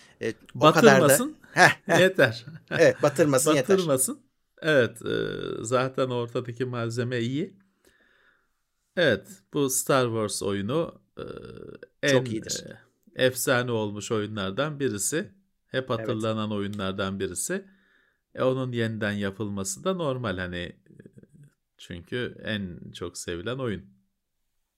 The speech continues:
Speaker 1: Öyle. E, Epic'te Alien Isolation bedava. Hani kaçıranlar varsa daha önce de ücretsiz verildi zannedersem çeşitli platformlarda ama.
Speaker 2: Her platformda verildi. Bugün de Epic'te bedava.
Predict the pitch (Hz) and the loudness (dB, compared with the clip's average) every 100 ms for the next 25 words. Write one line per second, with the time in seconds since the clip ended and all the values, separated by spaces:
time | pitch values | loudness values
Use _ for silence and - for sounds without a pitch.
0 | _ - - _ 127 117 127 - _ _ | _ -20 -20 _ 0 0 -2 -14 _ _
1 | _ _ _ _ _ _ - 131 131 127 | _ _ _ _ _ _ -10 -8 -6 -10
2 | - _ _ _ _ 127 160 147 - - | -18 _ _ _ _ -10 -8 -10 -6 0
3 | 165 170 - _ _ _ - 135 143 131 | 0 0 -8 _ _ _ -2 -2 0 0
4 | 123 123 139 - 131 127 127 123 113 117 | -2 0 -2 -2 0 0 2 0 0 -4
5 | 110 113 - 120 - 123 117 120 117 120 | -8 -10 -8 -6 -2 0 0 -2 0 0
6 | 117 107 123 127 143 139 - 120 113 120 | -2 -2 0 0 0 0 -2 -4 -6 -6
7 | 127 117 117 120 127 117 104 104 104 - | -6 -4 -4 -4 -6 -4 -6 -6 -8 -8
8 | 104 - 104 - 147 113 104 110 107 107 | -10 -12 -12 -12 -10 -8 -8 -6 -8 -8
9 | 107 156 143 - - - - 190 151 113 | -8 -8 -8 -12 -18 -20 -14 -2 -2 0
10 | 117 107 104 - 107 110 110 110 107 107 | -2 -2 -2 -4 -4 -4 -2 -2 -4 -4
11 | 151 175 127 151 123 117 117 151 143 139 | -2 -4 -4 -6 -4 -4 -2 -4 -4 -6
12 | 131 - 127 107 98 92 101 156 - | -8 -6 -4 -4 -2 -4 -4 -6 -10